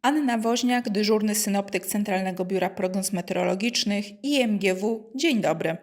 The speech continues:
Dzisiaj Polska jest w obszarze lekko podwyższonego ciśnienia. Napłynęło do nas już nieco chłodniejsze powietrze polarne morskie.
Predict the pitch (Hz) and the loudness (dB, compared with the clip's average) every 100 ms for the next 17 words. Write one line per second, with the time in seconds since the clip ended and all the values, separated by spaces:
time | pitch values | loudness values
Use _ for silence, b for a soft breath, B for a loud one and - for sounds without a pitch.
0 | - B B B B B 240 349 302 262 | -12 B B B B B 0 0 2 0
1 | 233 247 - 226 220 - - 214 214 196 | 0 -2 -2 -6 -4 -6 -2 0 2 2
2 | 202 233 208 214 208 185 196 - - 190 | 2 0 -2 -6 -4 -2 0 0 0 0
3 | 202 196 208 190 - 175 151 170 185 226 | 0 -2 -2 0 0 0 -2 0 2 0
4 | 233 226 208 202 202 202 208 202 185 185 | 0 -2 -2 -2 0 2 2 2 0 0
5 | 196 208 202 226 262 240 - 208 202 214 | -2 -4 -4 -2 -2 -4 -2 0 0 0
6 | - - 190 180 175 208 - 190 175 185 | -2 -4 -2 0 -2 -4 -2 0 0 0
7 | 170 165 160 - 160 | -2 -2 -4 -6 -6